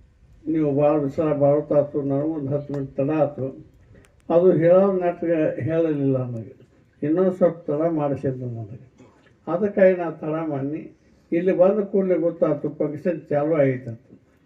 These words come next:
ನಾನು ಅವಸಲಿ ಓಡಿ ಬನ್ನಿ. ಫಂಕ್ಷನ್ ಅನ್ನೋದು ನನಗೂ ಒಂದು ಆನಂದನ. ನಿಮ್ಮನ್ನೆಲ್ಲ ನೋಡೋದು ದೇವಾಲಯಗಳನ್ನ ನೋಡುವ ಅಷ್ಟು ಆನಂದ ಆಕೈತೆ ನನಗೆ. ನೀವು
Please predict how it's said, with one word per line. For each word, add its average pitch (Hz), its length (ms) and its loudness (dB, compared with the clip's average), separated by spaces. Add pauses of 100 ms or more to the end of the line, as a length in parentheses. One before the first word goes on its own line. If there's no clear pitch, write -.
(140)
ನಾನು 175 340 -2
ಅವಸಲಿ 156 400 -4
ಓಡಿ 143 280 0
ಬನ್ನಿ. 127 240 -6 (720)
ಫಂಕ್ಷನ್ 175 400 -2
ಅನ್ನೋದು 185 320 0
ನನಗೂ 160 280 -2
ಒಂದು 165 240 -2
ಆನಂದನ. 151 760 -6 (380)
ನಿಮ್ಮನ್ನೆಲ್ಲ 185 580 0
ನೋಡೋದು 180 540 0
ದೇವಾಲಯಗಳನ್ನ 165 600 2
ನೋಡುವ 151 320 -4
ಅಷ್ಟು 135 520 -6
ಆನಂದ 139 400 -6
ಆಕೈತೆ 131 360 -6
ನನಗೆ. 120 240 -8 (640)
ನೀವು 185 520 2